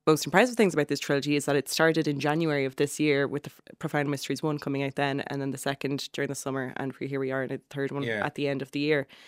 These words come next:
Speaker 1: And they, the, some of the songs are ten minutes long, and they are these beautiful kind of cosmic waltzes that don't fit into a particular genre or particular, particular narrative, which maybe that's what they mean about a non-traditional album format.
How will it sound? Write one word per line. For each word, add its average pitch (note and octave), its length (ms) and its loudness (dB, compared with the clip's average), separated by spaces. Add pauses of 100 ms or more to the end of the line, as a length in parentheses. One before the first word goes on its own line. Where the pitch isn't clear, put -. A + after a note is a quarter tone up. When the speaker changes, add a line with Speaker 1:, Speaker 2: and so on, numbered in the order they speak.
(340)
Speaker 1:
And D3+ 580 4 (400)
they, D#3+ 500 8
the, D#3 120 2
some - 260 4
of G3 60 4
the F3+ 80 -4
songs E3+ 340 4
are D#3 100 0
ten D#3+ 300 2
minutes D#3+ 260 0
long, E3 480 4
and D3 400 0 (120)
they D3+ 120 2
are D3 80 4
these D3 200 -2
beautiful D#3+ 360 0
kind D3 160 -6
of C#3 100 -6
cosmic D3 540 -4
waltzes C#3+ 640 0 (460)
that D3 240 2
don't D#3+ 300 4
fit - 560 6
into D3+ 380 2
a D3 40 4
particular D3+ 460 -2
genre C#3 560 0
or A#2+ 60 0
particular, C#3+ 560 -2
particular - 480 0
narrative, D3 580 0 (260)
which - 240 2
maybe D3+ 540 4 (100)
that's C#3+ 240 0
what D3+ 120 2
they D3+ 120 0
mean D3+ 220 0
about C#3+ 200 -2
a C#3+ 60 0
non-traditional D3 640 0
album C#3+ 300 0
format. F3 500 2